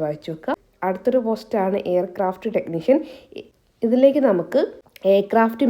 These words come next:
മെയിൻ്റെനൻസ് എഞ്ചിനീയറിംഗ് ഡിപ്ലോമ ഉള്ള ആളായിരിക്കണം. ഏവിയേഷൻ സ്ട്രീം ആയിരിക്കണം. അതുപോലെ തന്നെ ഡി ജി സി അപ്രൂവ്ഡ് ആയിരിക്കണം. അതുമല്ലെങ്കിൽ നമുക്ക് ഇലക്ട്രിക്കൽ, ഇലക്ട്രോണിക്സ് അല്ലെങ്കിൽ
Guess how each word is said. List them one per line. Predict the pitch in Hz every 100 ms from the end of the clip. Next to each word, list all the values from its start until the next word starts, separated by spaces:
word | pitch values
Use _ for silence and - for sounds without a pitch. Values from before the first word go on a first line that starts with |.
| 214
മെയിൻ്റെനൻസ് | 185 180 185 190 -
എഞ്ചിനീയറിംഗ് | 190 170 160 160 160 240 196
ഡിപ്ലോമ | 175 185 180 185 190
ഉള്ള | 165 160 156
ആളായിരിക്കണം. | 160 156 147 - 175 - - - _ 214
ഏവിയേഷൻ | 254 233 285 285 294
സ്ട്രീം | 254 170 160
ആയിരിക്കണം. | 156 156 - 180 311 - - _ 226
അതുപോലെ | 247 233 -
തന്നെ | 214 214 202
ഡി | 202 175
ജി | 202
സി | 220 208 190
അപ്രൂവ്ഡ് | 185 175 170
ആയിരിക്കണം. | 160 160 165 196 302 - - _ -
അതുമല്ലെങ്കിൽ | 220 294 254 202 196 175
നമുക്ക് | 165 156 - 285 - _ -
ഇലക്ട്രിക്കൽ, | 226 220 220 269 - 285 311 190
ഇലക്ട്രോണിക്സ് | 185 - 208 220 247 311 - - _ -
അല്ലെങ്കിൽ | 190 190 185